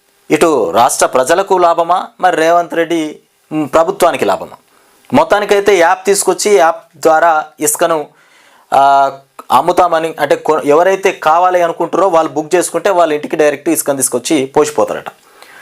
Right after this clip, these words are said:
రేవంత్ రెడ్డి మొత్తానికి చర్చ పెట్టిండిగో. ఇసుక డోర్ డెలివరీకి ప్రత్యేకమైనటువంటి యాప్ ఇక జీపీ, ఆ, టీజీఎండీసీ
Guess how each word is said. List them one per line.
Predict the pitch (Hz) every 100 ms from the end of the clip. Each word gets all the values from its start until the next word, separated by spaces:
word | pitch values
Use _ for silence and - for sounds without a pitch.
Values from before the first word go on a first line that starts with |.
| - - - -
రేవంత్ | 117 170 196 185
రెడ్డి | 180 214
మొత్తానికి | 175 185 180 196 170 156 - -
చర్చ | 156 -
పెట్టిండిగో. | 180 165 165 160 143 170 - - - 139
ఇసుక | 165 226
డోర్ | 208 170 220
డెలివరీకి | 214 214 208 202 226
ప్రత్యేకమైనటువంటి | 196 185 196 208 202 196 175 185 175 165
యాప్ | 170 226
ఇక | 247 214 180
జీపీ, | 135 - 175 220 220 139 - _ - - -
ఆ, | 135 147
టీజీఎండీసీ | 185 220 190 226 214 202 202 202 226 233